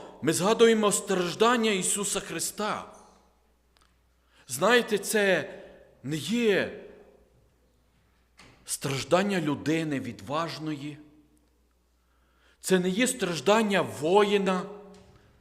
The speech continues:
відважного, а це є страждання самого Господа.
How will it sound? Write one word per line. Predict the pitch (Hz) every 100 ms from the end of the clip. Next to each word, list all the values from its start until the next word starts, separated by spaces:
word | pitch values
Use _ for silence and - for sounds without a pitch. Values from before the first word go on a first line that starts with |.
| _
відважного, | 143 147 147 180 175 143 151 139 139 - - _ _ _ _ _ - -
а | -
це | 139 208
є | 202 208
страждання | - 196 175 160 135 220 247 233 214
самого | - - - - - 208 190 208 240 240 226 190
Господа. | 190 240 240 - 208 170 127